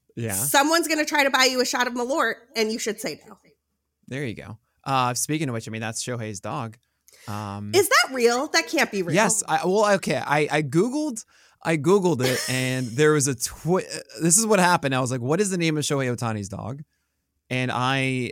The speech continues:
Speaker 1: I just put into Google, and the very first thing says, "Shohei <laughs> Ohtani's dog is Malort," and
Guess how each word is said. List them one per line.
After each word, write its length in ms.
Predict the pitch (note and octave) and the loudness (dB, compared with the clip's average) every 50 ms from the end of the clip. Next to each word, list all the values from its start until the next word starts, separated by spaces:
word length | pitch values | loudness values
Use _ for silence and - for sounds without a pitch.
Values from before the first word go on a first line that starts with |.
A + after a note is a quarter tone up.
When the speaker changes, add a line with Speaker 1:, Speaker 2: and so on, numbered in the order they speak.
| - - | -6 -6
Speaker 1:
I 80 | - | -4
just 160 | C#3 C3 - - | -4 -4 -2 0
put 100 | D#3 D#3+ | 0 0
into 120 | E3 D3+ C#3+ | 2 0 0
Google, 120 | C3 C3+ C3+ | 0 0 0
and 80 | B2 | 0
the 40 | A#2 | 0
very 260 | A2 G#2+ C3 D3 E3 | 0 2 2 4 2
first 260 | D3+ - F3 E3 - - | 2 2 0 0 0 0
thing 220 | F3 E3+ E3 D3+ | 0 0 0 0
says, 420 | - - C#3 C3 C3 C3 B2 - | 0 0 0 0 0 0 -2 -2
"Shohei 600 | - - C3+ C3+ C#3 D3 D3 C#3 C3 B2+ C3 B2 A#2 B2 - - _ _ | -2 -2 -2 0 0 0 0 0 -2 -2 -4 -4 -6 -8 -10 -14 _ _
<laughs> 200 | _ _ G2 - - | _ _ -16 -12 -10
Ohtani's 360 | A2+ - C3+ B2 B2 A#2 A2+ | -8 -6 -6 -4 -4 -6 -4
dog 280 | A2+ A2+ A2 A2+ A2+ A#2 | -4 -4 -4 -4 -6 -6
is 120 | A2+ A2 | -8 -8
Malort," 340 | A#2 C3 F#3 G#3+ F#3 D3+ - | -6 -4 -4 -4 -4 -4 -4
and 260 | C#3+ C#3+ C#3+ C#3 B2 | -4 -4 -4 -6 -8